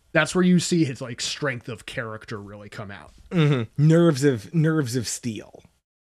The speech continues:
Speaker 1: Yeah, exactly.
Speaker 2: Which is what makes him a compelling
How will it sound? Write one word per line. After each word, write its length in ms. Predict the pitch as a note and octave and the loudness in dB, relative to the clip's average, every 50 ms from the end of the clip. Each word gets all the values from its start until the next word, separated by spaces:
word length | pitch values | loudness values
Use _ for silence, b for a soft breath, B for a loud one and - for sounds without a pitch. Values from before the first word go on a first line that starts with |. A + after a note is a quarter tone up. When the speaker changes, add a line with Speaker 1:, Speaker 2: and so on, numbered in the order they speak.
| _ _ | _ _
Speaker 1:
Yeah, 240 | C#3+ C#3 A2+ F#2 - _ _ _ _ | -6 -6 -6 -8 -16 _ _ _ _
exactly. 480 | D3+ C3 G2+ D3 B2 G#2 - _ - - | -8 -4 -4 -6 -6 -6 -12 _ -16 -14
Speaker 2:
Which 140 | - - D3+ | -10 -6 -6
is 120 | D3+ B2 | -6 -2
what 200 | C#3+ E3+ B2 D#3 | -2 -2 -2 0
makes 260 | D#3+ D#3 D3 - - | -2 -2 -2 -4 -4
him 100 | D3+ C#3+ | -4 -4
a 60 | C3+ | -4
compelling 680 | C3 - C3+ B2+ A#2 - C3+ B2 B2 A#2+ A#2 A2 A2 - | -4 -4 -4 -4 -4 -2 -2 -2 -2 -2 -2 -4 -6 -8